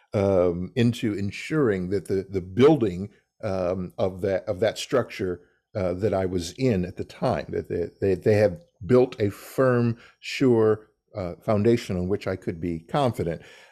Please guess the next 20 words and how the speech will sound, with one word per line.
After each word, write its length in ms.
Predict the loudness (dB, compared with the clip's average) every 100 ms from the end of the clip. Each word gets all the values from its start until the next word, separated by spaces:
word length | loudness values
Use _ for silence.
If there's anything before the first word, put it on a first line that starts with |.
| -4
I, 60 | 2
I 120 | 6
recall 340 | 6 6 4 2
vividly 720 | 4 6 6 2 -2 -2 -6 _ _ _ _ _ _
being 280 | 0 2 2
in, 180 | 0 -2
in 160 | -6 -8
the 60 |
basement 760 | -8 2 4 4 0 -4 -4 -4
of 160 | -4
this 240 | -2 -4 -6 -16
gigantic 1120 | -10 -4 -2 -2 -6 2 2 2 0 -2 -4 -6
building. 380 | 0 2 2 -4
It 80 | -4
was 180 | -6 -6
the 60 |
size 500 | -6 0 4 4 4 0
of, 180 | -2 -6 -20 -20 -14 -4
uh, 120 | -4
probably, 720 | 2 2 4 4 4 2 0